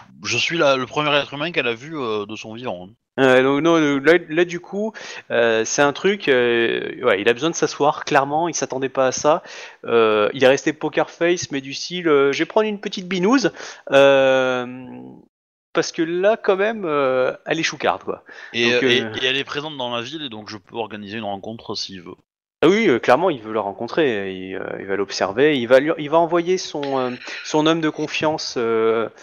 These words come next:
Speaker 2: Ikoma Nabuko, euh, ouais, c'est ça.
Speaker 1: Bah,
Speaker 2: Euh.
Speaker 1: je, je, je lui explique, hein, que c'est, euh, que c'est du coup, euh,
Speaker 2: Ouais, Nabuto.
Speaker 1: que, qu'elle a été
Speaker 2: Nabuto.
Speaker 1: brillante dans toutes les écoles qu'elle a fait, euh,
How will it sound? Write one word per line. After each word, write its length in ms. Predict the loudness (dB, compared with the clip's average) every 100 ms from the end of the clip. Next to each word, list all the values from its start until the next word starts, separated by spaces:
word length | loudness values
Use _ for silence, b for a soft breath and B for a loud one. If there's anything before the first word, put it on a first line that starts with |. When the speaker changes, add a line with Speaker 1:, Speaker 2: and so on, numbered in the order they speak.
| B B -12
Speaker 2:
Ikoma 640 | -4 0 4 6 6 6
Nabuko, 580 | 2 -4 -6 -8 -6 -4 -4 -6 -4
euh, 420 | -2 -2 -4 -8
ouais, 120 | -12 -12
c'est 100 | -12
ça. 180 | -14 -18 B B B B _ -10 B 4
Speaker 1:
Bah, 80 | 4
Speaker 2:
Euh. 40 |
Speaker 1:
je, 160 | 4 -2
je, 120 | -6 -10
je 160 | -8 -6
lui 140 | -4
explique, 300 | -6 -8 -6
hein, 120 | -8 -8
que 100 | -10
c'est, 260 | -6 -4
euh, 280 | -2 -2 -4 -6 -18 _ -20 B B B B -12
que 100 | -6
c'est 200 | -4 -6
du 140 | -8
coup, 340 | -12 -8 -2 2
euh, 580 | 4 2 2 2 2 4
Speaker 2:
Ouais, 60 |
Nabuto. 340 | 4 2 0 0
Speaker 1:
que, 500 | -2 -4 _ -16 0
qu'elle 180 | 2 2
a 60 |
été 240 | 0 -4 -4
Speaker 2:
Nabuto. 160 | -2
Speaker 1:
brillante 280 | 0 -2 -4
dans 180 | -8 -10
toutes 160 | -10
les 140 | -8 -6
écoles 260 | -4 -4
qu'elle 140 | -2 -2
a 80 | -2
fait, 360 | -2 -2 -2
euh, 400 | -2 -2 -4 -4